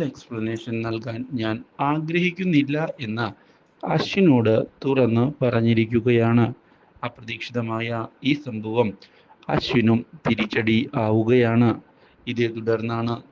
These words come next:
തന്നെ വിവാഹം കഴിക്കാൻ ശ്രുതിയോട് അശ്വിൻ ആവശ്യപ്പെടുന്നത്. Do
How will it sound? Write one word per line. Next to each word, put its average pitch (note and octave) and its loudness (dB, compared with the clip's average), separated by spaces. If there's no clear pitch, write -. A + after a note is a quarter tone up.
തന്നെ D#3 -2
വിവാഹം A2+ -2
കഴിക്കാൻ A2+ -6
ശ്രുതിയോട് D#3+ -4
അശ്വിൻ B2 -4
ആവശ്യപ്പെടുന്നത്. A2+ -2
Do A2+ 4